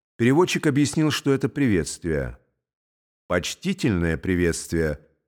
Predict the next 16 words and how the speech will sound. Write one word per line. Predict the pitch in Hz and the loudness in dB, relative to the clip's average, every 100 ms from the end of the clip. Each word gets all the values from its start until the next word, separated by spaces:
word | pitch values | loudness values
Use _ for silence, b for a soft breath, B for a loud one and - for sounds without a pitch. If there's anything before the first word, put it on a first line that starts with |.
| _ | _
осведомился | 90 92 92 101 90 87 82 - | -4 -4 0 0 2 0 -2 -2
Домициан. | 82 87 87 92 73 64 60 _ _ _ _ _ _ _ _ _ _ | -2 -2 -2 -4 -4 -6 -10 _ _ _ _ _ _ _ _ _ _
Переводчик | - 101 107 139 - 110 | 0 2 4 2 0 -4
чуть | - 123 | 0 -2
смущённо | - 107 101 - 117 113 104 | 0 -2 0 0 2 2 2
ответил, | 87 92 113 127 | 0 0 0 0
что | 101 - 101 | -2 0 -2
это | 101 95 90 | 0 0 0
приветствие, | 82 90 85 82 80 - 117 120 | 0 -2 0 0 -2 -4 0 0
с | - | 0
каким | 95 123 104 | -2 0 0
обыкновенно | 92 - 92 95 110 107 95 | 0 0 0 2 2 2 2
обращается | 85 85 78 - 92 104 - 98 | 2 0 0 0 0 0 0 -2
равный | 80 85 85 85 92 98 | 2 2 2 2 -2 -4
к | - | -4
равному. | 110 123 82 78 69 67 | 0 2 2 -2 -4 -6